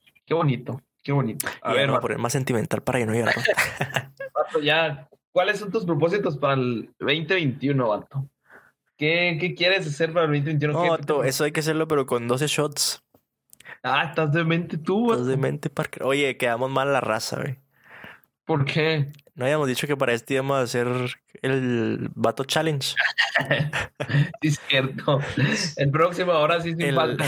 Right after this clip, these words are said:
Speaker 2: <laughs> el sin falta. No, el
Speaker 1: El
Speaker 2: sábado.
Speaker 1: primero,
Speaker 2: El fin de
Speaker 1: el primero
Speaker 2: semana.
Speaker 1: del año.
Speaker 2: No, te, sí, es que, pues, yo tengo que trabajar, vato. Entonces, el día siguiente,
Speaker 1: Bien,
Speaker 2: imagínate, te va acá.
Speaker 1: bien,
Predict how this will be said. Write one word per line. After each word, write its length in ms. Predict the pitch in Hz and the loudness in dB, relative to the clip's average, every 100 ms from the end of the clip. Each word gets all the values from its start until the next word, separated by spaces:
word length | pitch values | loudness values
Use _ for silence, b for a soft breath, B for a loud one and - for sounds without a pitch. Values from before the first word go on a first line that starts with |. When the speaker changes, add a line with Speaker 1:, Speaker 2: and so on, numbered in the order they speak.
| - | 2
Speaker 2:
<laughs> 180 | 208 170 | 2 2
el 100 | 151 | -2
sin 200 | 139 135 | -2 0
falta. 280 | 131 - - | 0 -2 -4
No, 120 | 139 | -2
el 120 | 170 143 | 0 2
Speaker 1:
El 60 | |
Speaker 2:
sábado. 280 | 156 160 135 | 2 2 2
Speaker 1:
primero, 80 | 113 - B B B - | 2 0 B B B -4
Speaker 2:
El 80 | 131 | -2
fin 140 | 139 | -2
de 60 | 147 | 0
Speaker 1:
el 40 | |
primero 200 | 156 143 135 | 2 2 2
Speaker 2:
semana. 140 | 165 | 0
Speaker 1:
del 100 | - | -2
año. 100 | 165 B B B _ _ _ | -4 B B B _ _ _
Speaker 2:
No, 300 | 131 147 156 | -2 0 0
te, 140 | - 120 | -2 0
sí, 200 | 143 135 | 2 2
es 140 | 123 | 0
que, 520 | - 139 131 113 107 - | 0 0 2 2 -2 -2
pues, 140 | 110 | 0
yo 140 | 113 110 | 0 0
tengo 120 | - | -2
que 80 | - | 0
trabajar, 360 | 120 104 - | 0 0 -2
vato. 200 | 127 123 - | -2 -4 -6
Entonces, 580 | 131 - 107 117 - - | -6 -4 -2 -2 -2 0
el 80 | |
día 120 | 110 120 | 0 2
siguiente, 340 | 123 110 139 | 0 -2 -2
Speaker 1:
Bien, 140 | 123 | -2
Speaker 2:
imagínate, 360 | 135 - - 156 | 2 0 0 -4
te 140 | - | -2
va 80 | 151 | -2
acá. 140 | 139 - | -2 -2
Speaker 1:
bien, 180 | 147 175 | 2 2